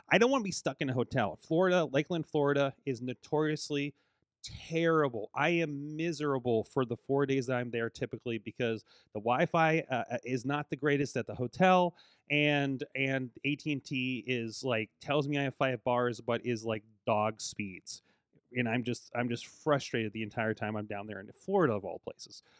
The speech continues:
So leading into this, um, we tried it at one place where I had to get some, some files moving.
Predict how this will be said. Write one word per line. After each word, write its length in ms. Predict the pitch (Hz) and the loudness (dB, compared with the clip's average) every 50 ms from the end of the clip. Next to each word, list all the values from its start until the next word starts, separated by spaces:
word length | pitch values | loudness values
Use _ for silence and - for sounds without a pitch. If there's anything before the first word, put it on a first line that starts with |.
| _ _ _ | _ _ _
So 420 | - - - 214 214 196 156 131 139 | -6 4 6 8 8 8 8 6 2
leading 340 | 160 185 233 262 247 202 170 | 0 0 2 2 2 2 0
into 200 | 185 208 202 160 | 0 0 0 -2
this, 380 | 117 113 110 113 - - - _ _ _ _ _ _ _ - | 0 0 -2 -2 -4 -6 -10 _ _ _ _ _ _ _ 0
um, 560 | 135 135 135 135 131 131 131 131 131 127 131 - _ - | 2 4 6 6 4 4 4 2 0 -2 -4 -8 _ -4
we 120 | 143 143 | -2 -2
tried 260 | 143 - - 165 180 208 | -2 2 2 2 2 4
it 100 | 214 202 | 2 2
at 120 | 175 151 | 2 2
one 160 | 151 156 151 | 2 2 0
place 260 | 151 - 135 131 - | 0 0 -2 -2 0
where 120 | - 127 113 | 0 -2 0
I 40 | 107 | 0
had 140 | 131 135 | 0 -2
to 60 | 135 123 | -2 -4
get 140 | - 123 | -6 -6
some, 240 | - - 127 117 113 - | -6 -6 -6 -6 -6 -8
some 200 | - - 113 101 - | -8 -8 -8 -8 -2
files 380 | - 120 120 123 120 117 107 110 | -2 0 0 0 0 -2 -4 -6
moving. 380 | 110 110 107 107 135 175 208 | -6 -6 -4 -4 -4 -4 -6